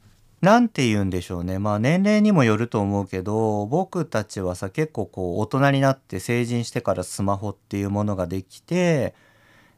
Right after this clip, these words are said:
エスエヌエスとかもさ、十何年前にね、スタートして、十五年ぐらい経つのかな。で、まあ、それぐらい僕も使っていて、エスエヌエス、僕、Twitterとかインスタは二千十年からスタートしたんだけど、まあ、だんだんさ、それがもう日常の中に入り込んでいっ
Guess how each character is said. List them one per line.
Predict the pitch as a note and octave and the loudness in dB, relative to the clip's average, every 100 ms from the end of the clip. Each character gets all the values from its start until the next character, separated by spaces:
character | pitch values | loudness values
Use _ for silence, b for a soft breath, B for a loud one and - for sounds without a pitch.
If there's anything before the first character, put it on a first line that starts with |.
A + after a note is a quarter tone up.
| b | b
エ | C3 | 0
ス | A#2 C3+ | 2 4
エ | C3 | 4
ヌ | |
エ | C3 | 2
ス | - | 0
と | A2 | -6
か | - | -4
も | E2+ | -6
さ、 | F2 F2+ | -6 -6
十 | F#2+ G2+ | -4 -2
何 | G#2 G#2 G2+ | 0 0 0
年 | G2+ G2+ | -2 -2
前 | G2+ F#2 | -2 -4
に | E2 | -6
ね、 | F2+ G#2 | -6 -8
ス | G#2 | -8
タ | - G2+ | -2 -2
ー | |
ト | F#2 F2+ | -2 -8
し | - | -10
て、 | F2+ F2+ | -12 -12
十 | F#2+ A#2 C#3 | -6 -4 -2
五 | D3 F3+ | -2 0
年 | G3 | 0
ぐ | G3+ | 0
ら | G#3+ | 0
い | A2 | 0
経 | B2+ | -4
つ | - | -4
の | F#2 | -6
か | E2+ | -6
な。 | G2 G2 - | -10 -10 -10
で、 | D3+ | -4
ま | E3+ | -2
あ、 | D3+ | 0
そ | D#3 | 2
れ | D#3+ | 2
ぐ | E3+ | 2
ら | F3 | 2
い | E3+ | 2
僕 | D#3+ D#3 A#2 | 0 -2 -2
も | F#2 E2+ - _ - | -2 -4 -10 _ -20
使 | - A2+ | -4 -2
っ | A2 | -2
て | - A2+ | -4 -8
い | |
て、 | G#2+ D3 C3 G2 - - | -4 0 0 0 -4 -6
エ | B2+ | -6
ス | - | -4
エ | C#4+ | -4
ヌ | |
エ | E4+ | -4
ス、 | - | -4
僕、 | D3 D3 | -4 -4
Twitter | - E3+ G#3 _ - B3 A#3+ | -8 -8 -8 _ -6 -2 -2
と | - A#3+ | -4 -2
か | E3 A#2 | 0 2
イ | B2 B2 | 0 0
ン | C3+ | 0
ス | C#3 | -2
タ | - | -2
は | C3+ | -2
二 | B2+ | -2
千 | F3 E3 | 0 0
十 | G#2+ C#3 | 2 0
年 | C3+ G#2 | 0 -2
か | F#2+ | -4
ら | F#2 | -6
ス | - | -6
タ | G2+ | -6
ー | |
ト | F#2+ | -6
し | F2 | -10
た | G2 F#2+ | -8 -8
ん | |
だ | F2 | -8
け | F#2+ | -10
ど、 | F2+ A2+ A#2 G2+ - B B B B B B B | -6 -4 -2 -4 -6 B B B B B B B
ま | G3+ | 0
あ、 | |
だ | D#3 G3+ | 2 0
ん | C4 | 0
だ | D4 | 0
ん | D4 | -2
さ、 | C#4 G3+ | -4 -2
そ | E3 | -2
れ | E3 | 0
が | E3+ | 0
も | E3 | 2
う | C3+ | 2
日 | G#2 G#2 C3+ | 0 -4 -2
常 | D3+ | -2
の | D3 | 0
中 | D3 C#3+ A2 | 0 0 -2
に | F2 | -2
入 | G#2+ G#2+ | -2 -2
り | A2 | -2
込 | - A2+ | -2 -2
ん | A2 F2+ | 0 -2
で | F2 | -4
い | |
っ | D#2+ | -8